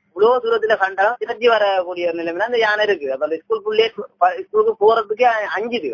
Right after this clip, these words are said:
அவ்வையான நிலைமையில இந்த கிராமம் வாழுது. யுத்தத்துக்கு முன்பாக ஒரு முன்னூத்தி ஐம்பது குடும்பம் வ-, இங்க வ-, இருந்தவங்க இப்போதைக்கு ஒரு அறுபத்தி ரெண்டு குடும்பம் தான் இங்க வாழ-, இருக்கிறாங்க. அவங்க அந்த, அவங்களோட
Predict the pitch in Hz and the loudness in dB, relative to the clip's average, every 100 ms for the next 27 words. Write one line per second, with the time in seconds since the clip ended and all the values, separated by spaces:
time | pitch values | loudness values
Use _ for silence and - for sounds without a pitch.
0 | - _ _ _ _ 151 180 220 220 220 | -10 _ _ _ _ 0 4 4 4 0
1 | 214 202 202 208 262 240 220 185 - 196 | -2 -2 0 0 -2 -4 -8 -8 -4 -2
2 | 196 208 190 151 107 - _ _ _ _ | 0 0 0 -4 -12 -20 _ _ _ _
3 | _ _ _ 143 151 202 202 208 208 196 | _ _ _ -12 -2 2 2 2 2 2
4 | 196 208 202 185 202 196 185 175 165 165 | 2 0 -4 -6 -4 -2 -2 -2 -4 0
5 | 165 160 - - 160 160 156 156 156 147 | 0 0 -4 -14 -8 -6 -4 -4 -4 -6
6 | - - 147 _ 160 151 151 139 135 165 | -10 -8 -8 _ -4 0 4 4 2 0
7 | 180 175 196 185 160 196 208 165 175 190 | 0 2 2 2 0 0 2 2 2 -4
8 | 175 165 156 156 180 165 156 139 - 156 | -4 -4 -4 -2 -2 2 2 2 -6 -12
9 | 143 127 117 110 107 - _ _ _ _ | -10 -6 -8 -8 -12 -14 _ _ _ _
10 | _ _ _ - - - 147 160 156 151 | _ _ _ -20 -6 2 2 2 -4 -6
11 | 151 - 165 170 165 | -8 -2 -2 0 -2